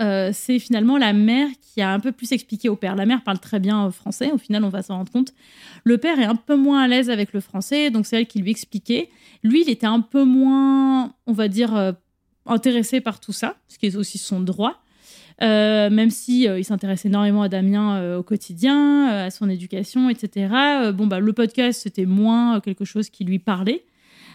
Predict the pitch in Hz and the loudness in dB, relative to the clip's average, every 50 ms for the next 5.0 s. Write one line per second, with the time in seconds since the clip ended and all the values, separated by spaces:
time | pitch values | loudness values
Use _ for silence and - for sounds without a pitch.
0 | _ - - 220 220 214 208 208 208 190 233 190 - - - 277 311 294 - - | _ -6 -2 0 2 2 2 2 0 -2 -4 -6 -4 0 0 0 0 0 -4 -2
1 | 226 214 196 190 185 180 180 175 175 170 170 175 202 220 220 226 220 233 247 247 | -2 0 0 0 0 -2 -2 -4 -4 -4 -4 -2 0 2 2 2 2 2 2 0
2 | - 220 202 - 220 190 175 - - - 226 202 254 302 302 226 190 208 254 247 | 0 -2 -4 -2 -4 -6 -6 -6 -6 -4 0 0 2 2 2 0 0 0 0 0
3 | 226 202 185 175 175 196 233 262 277 - 226 196 202 185 - 240 254 - 240 - | 0 -2 -2 -4 -4 -2 0 0 0 -2 -4 -8 -8 -6 -4 -4 -4 -4 -4 -4
4 | - 185 180 185 226 247 240 202 185 - - 180 175 190 214 240 254 262 254 | -4 -4 -4 -2 -2 -2 -2 -2 -4 -4 -4 -2 0 2 2 4 4 2 0